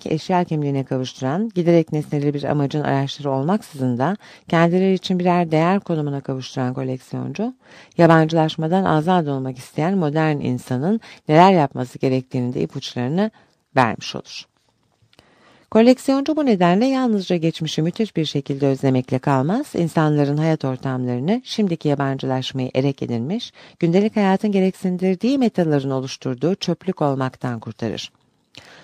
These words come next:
Kullanmanın yüklediği var olma nedeni yerine kendi başına var olma haklılığı aramamızı fısıldadığı için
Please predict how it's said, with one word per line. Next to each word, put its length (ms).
Kullanmanın 720
yüklediği 580
var 220
olma 240
nedeni 360
yerine 400
kendi 320
başına 400
var 200
olma 300
haklılığı 720
aramamızı 580
fısıldadığı 640
için 380